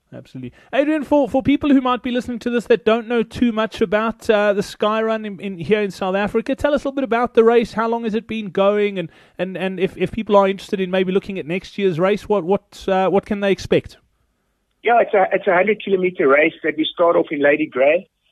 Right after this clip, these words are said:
Speaker 2: It's, um, it's a high altitude mountain run. The route is unmarked, so you've got to navigate. You are allowed to use G P S units. You have to pass through nine checkpoints on the route. You have to be self-sufficient. So it's a really extreme, extreme event. Um,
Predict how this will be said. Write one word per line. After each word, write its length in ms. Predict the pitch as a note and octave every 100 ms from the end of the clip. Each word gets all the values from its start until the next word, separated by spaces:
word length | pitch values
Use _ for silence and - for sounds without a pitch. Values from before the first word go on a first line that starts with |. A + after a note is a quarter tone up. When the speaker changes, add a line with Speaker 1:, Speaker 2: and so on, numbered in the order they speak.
| _ _
Speaker 2:
It's, 160 | C#3+ -
um, 480 | E3 E3 D#3 D3+ C#3+ _ _ _ _ _ -
it's 160 | C#3
a 140 | E3+ C#3+
high 220 | E3+ E3+
altitude 420 | E3 D#3 D#3+ D3+
mountain 320 | C#3+ C#3+ D3+
run. 160 | D3+ D3+
The 60 | B2+
route 200 | D#3 F3+
is 80 | D3+
unmarked, 380 | D3+ C3+ D3 D3
so 60 | C#3+
you've 100 | C3+
got 120 | D#3
to 100 | D#3+
navigate. 540 | C#3 C#3 D3+ D#3 E3 -
You 100 | -
are 120 | D#3+ E3
allowed 240 | D#3 D#3
to 60 | C#3+
use 220 | D3 C3+ C#3
G 100 | D3
P 120 | D#3
S 60 | C#3 A#2+
units. 320 | C3+ F3 - _ _ _ _ _ _
You 120 | C#3+
have 100 | D3+
to 80 | - -
pass 200 | F3 E3 D#3+ - -
through 180 | E3 D3+
nine 340 | C3+ C#3+ D3+ -
checkpoints 400 | D#3+ - D#3+ D3+
on 160 | C#3 D3
the 100 | B2
route. 320 | C3 F#3+ F#3 - _ _
You 120 | C3+
have 80 | C3
to 60 |
be 100 | D3 C#3+
self-sufficient. 760 | D#3+ D#3+ - C#3 F3+ - F3+ - _ _ _
So 80 | E3+
it's 140 | E3+
a 40 | F3
really 240 | F#3+ A#3
extreme, 600 | G3 - - G3 F#3 F3+ D#3
extreme 420 | - - F3+ E3+
event. 440 | D3 C3+ D3+ F3 -
Um, 340 | D3+ D#3 D3+